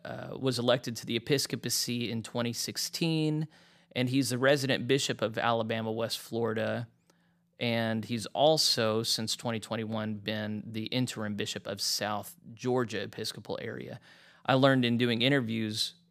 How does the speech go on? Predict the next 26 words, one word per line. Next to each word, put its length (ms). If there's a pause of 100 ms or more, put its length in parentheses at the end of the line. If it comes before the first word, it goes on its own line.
uh, 320
on 220
him 360
that 280
he's 260
actually 720
not 220
living 240
in 80
either 280
of 100
those 180
conferences. 580
He's 200
living 260
in 80
Tennessee. 600
He's 180
a, 320
a 80
Tennessee 480
guy. 260
He's 160
a 60
native 280
of 200